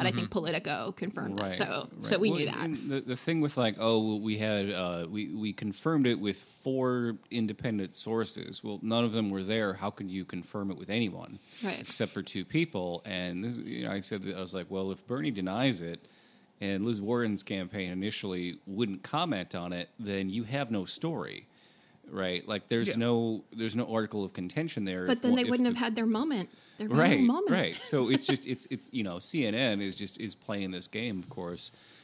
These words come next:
Speaker 3: uh, because it's like, well, they need a horse race. It's just like, th-, this kind of horse race bullshit doesn't play well in twenty twenty
Speaker 2: No,
Speaker 3: with
Speaker 2: people
Speaker 3: people
Speaker 2: see
Speaker 3: that are
Speaker 2: through it.
Speaker 3: very, very online and very, um, you know, in-, in-, informed.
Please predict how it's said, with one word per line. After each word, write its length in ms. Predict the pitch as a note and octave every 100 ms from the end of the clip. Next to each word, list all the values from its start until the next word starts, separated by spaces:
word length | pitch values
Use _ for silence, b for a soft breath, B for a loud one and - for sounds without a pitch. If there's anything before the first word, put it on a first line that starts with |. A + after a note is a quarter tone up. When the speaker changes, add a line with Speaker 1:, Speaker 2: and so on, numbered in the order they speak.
| B
Speaker 3:
uh, 400 | - G2 F2+ F2
because 320 | E2+ F#2 F#2 F2
it's 100 | F#2+
like, 160 | F2+
well, 160 | G2 G2
they 100 | G2
need 180 | F#2+ F2+
a 20 |
horse 340 | G#2 F#3 F3+
race. 200 | G2+ E2+
It's 80 | G2
just 180 | G#2+ -
like, 120 | G2+ -
th-, 360 | - - G#2+ G2+
this 220 | A2+ C3+ C#3+
kind 240 | C#3 B2
of 60 | F#2+
horse 280 | G#2+ A2+ -
race 160 | F#2+ F2
bullshit 520 | F#2+ A#2 - F#2 -
doesn't 300 | G2+ F#2+ -
play 240 | - A2
well 260 | A2+ F#2 E2
in 80 | E2+
twenty 280 | - F2+ F#2
twenty 440 | - E2+ E2+ D#2+ b b b b
Speaker 2:
No, 100 | F3+
Speaker 3:
with 100 | D#3+
Speaker 2:
people 200 | D3+ A2
Speaker 3:
people 120 | G#2 F#2+
Speaker 2:
see 20 |
Speaker 3:
that 80 | F2+
are 40 |
Speaker 2:
through 60 | F2+
it. 40 |
Speaker 3:
very, 500 | - F#2+ F#2+ F#2 F2 -
very 280 | G2+ F2+ F2
online 540 | F2 F2 F2+ F2 F2
and 140 | F2+
very, 440 | F#2 F2 F2 F#2+ F#2+
um, 360 | E2+ F#2+ F#2+ G2
you 60 |
know, 240 | F#2 E2+ E2+
in-, 140 | E2+ -
in-, 140 | F2 -
informed. 640 | F2+ - E3+ F#3+ G2+ F#2+